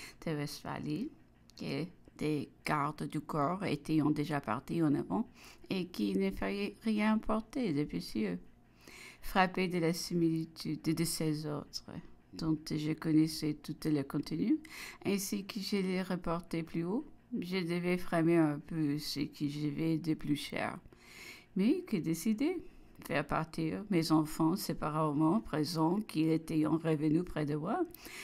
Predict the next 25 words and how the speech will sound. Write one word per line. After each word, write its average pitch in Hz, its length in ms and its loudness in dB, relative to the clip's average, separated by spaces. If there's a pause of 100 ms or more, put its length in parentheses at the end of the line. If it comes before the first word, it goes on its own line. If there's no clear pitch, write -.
(100)
c'était 262 640 4
les 196 300 2
exposer 170 840 0
à 156 180 0
être 165 260 -2
suivis, 160 540 2
enlevés, 160 760 2
sans 160 280 2
conserver 160 640 0
la 156 160 2
chance - 600 -2 (120)
que 160 180 -2 (400)
m'offrait 175 400 2
la 160 120 2
protection 160 960 -2
de 214 120 6
l'officier 170 560 -2
autrichien. 247 580 -2 (460)
C'était 262 340 0
donc 233 320 2
encore 190 460 2
auprès 175 400 0
de 165 100 0
leur 160 300 4
mère 151 360 4